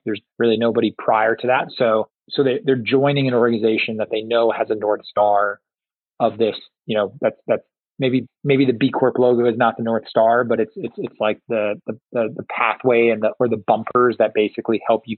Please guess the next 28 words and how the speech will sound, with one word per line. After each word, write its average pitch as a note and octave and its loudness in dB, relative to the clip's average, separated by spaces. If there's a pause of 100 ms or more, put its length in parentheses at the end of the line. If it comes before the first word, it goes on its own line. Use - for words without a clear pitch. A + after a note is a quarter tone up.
get G#2 -6 (220)
to A#2+ -4
that A#2 -2
North B2 -4
Star. C#3 -2 (540)
That's - -12 (600)
a A2 -4
weird G#2+ 0
analogy, G2+ -2
but, G#2 0 (500)
um, G#2 -2
it, C#3 2
it, C#3+ 4
it - 4
is C3 2
like B2 2
the C3+ 0
bumpers. A2+ -2
It's G#2+ -10
like, A2 2
okay, G#2+ 0 (400)
would A#2+ 2
a A2+ 0
B A#2 -2
Corp A#2 -2
do A2 0
this? G#2+ 0 (100)
Or, G#2 -2